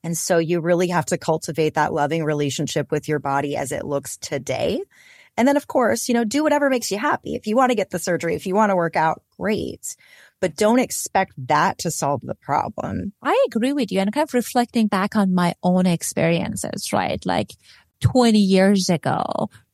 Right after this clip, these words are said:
Speaker 2: when I was having sex, although I was significantly smaller, with less stretch marks, like, uh, kind of like a different person,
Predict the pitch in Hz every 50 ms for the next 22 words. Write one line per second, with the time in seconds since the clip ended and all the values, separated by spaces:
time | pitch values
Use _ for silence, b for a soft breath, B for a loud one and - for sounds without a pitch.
0 | _ - 196 180 185 202 202 196 180 - - - 170 175 175 185 190 190 185 175
1 | - - 180 170 185 180 - - 208 202 202 190 202 196 190 - - - - -
2 | - - - - - - - - 185 175 175 165 185 185 180 - - 165 175 170
3 | 165 170 160 - - - - - 185 208 254 247 233 - 233 220 202 208 208 202
4 | - - 196 185 175 170 175 175 175 170 170 170 175 170 b b b b b b
5 | _ _ _ _ _ 156 170 175 - 190 208 214 220 233 240 - - - - -
6 | - 240 220 214 - - - 220 196 180 175 175 170 170 170 180 190 185 - -
7 | 202 202 175 175 - _ _ - 170 175 - - 226 208 190 190 196 196 - 220
8 | 180 - - 330 - - 269 233 214 - - - 359 392 392 320 - - - 90
9 | 95 123 - 220 254